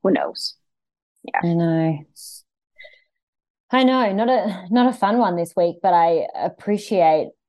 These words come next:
Speaker 2: being able to have this space to talk.
Speaker 1: Yes.
Speaker 2: Um,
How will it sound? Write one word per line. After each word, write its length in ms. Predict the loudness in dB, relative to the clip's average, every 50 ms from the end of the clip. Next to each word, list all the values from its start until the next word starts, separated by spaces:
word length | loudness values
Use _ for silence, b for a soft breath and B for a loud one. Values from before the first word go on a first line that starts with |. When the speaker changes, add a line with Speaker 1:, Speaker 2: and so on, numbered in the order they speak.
| _ _ -6
Speaker 2:
being 200 | -4 -2 -2 0
able 100 | 0 -2
to 60 | -2
have 260 | -2 -2 -4 -4 -4
this 180 | -4 -8 -8 -6
space 460 | -2 2 2 2 2 2 -2 -4 -12 -8
to 440 | -4 -2 0 0 2 0 0 -2 -4 -10 _ _ _ _ _ _ _ _ _ _ _ _ _ _ _ _ _ _ _ _ _ _ -12 -4
talk. 460 | 0 0 2 2 2 0 -2 -8 -20 _ _ _ _ _ _ _ _ _ _ _ _ _ _ _ _ -4
Speaker 1:
Yes. 400 | -2 -2 -2 -4 -8 -12 -14 -14 _ _ _ _ _ _ _
Speaker 2:
Um, 720 | -4 -2 -2 0 0 0 0 2 2 0 0 -2 -4 -8